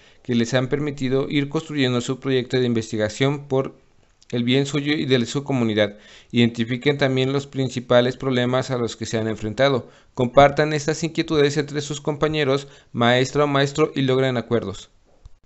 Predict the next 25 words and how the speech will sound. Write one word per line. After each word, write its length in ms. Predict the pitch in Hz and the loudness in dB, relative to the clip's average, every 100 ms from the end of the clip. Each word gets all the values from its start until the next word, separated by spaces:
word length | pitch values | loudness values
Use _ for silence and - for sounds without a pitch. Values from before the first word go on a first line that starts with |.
| _ _ - | _ _ -2
Seguimos 420 | - 143 160 185 | 2 4 4 4
con 120 | 190 | 4
matemáticas. 640 | 147 123 131 123 117 120 - | 2 2 0 0 0 -2 -2
El 140 | 117 | -2
tema 360 | 131 147 139 143 | 0 2 2 2
es 60 | |
las 180 | 147 147 | 2 0
alfombras. 520 | 135 165 170 143 120 - | -2 0 2 2 0 -4
Aprenderás 540 | 127 135 127 131 135 | -2 0 2 2 2
a 60 | 156 | -2
resolver 440 | 156 156 143 147 | -2 -2 0 0
problemas 380 | 151 147 147 143 | 0 0 0 0
de 80 | 147 | 0
porcentaje 600 | 147 143 147 143 139 143 | -2 -4 -4 -2 -2 -2
y 40 | |
comprenderás 600 | 139 139 127 123 120 120 | -2 -2 0 2 2 2
cómo 160 | - 135 | 0 -2
aplicar 340 | 131 147 143 | -2 0 2
el 80 | 135 | 2
descuento 640 | 139 147 160 135 135 131 | 2 -2 -2 0 -2 -2
que 160 | - 147 | -2 -2
se 120 | 143 | -2
otorgan 540 | 165 165 139 120 123 123 | -4 0 0 2 -2 -2
por 240 | 131 127 | -2 -2
porcentajes. 760 | 131 120 117 110 117 - - | -6 -6 -6 -4 -6 -8 -20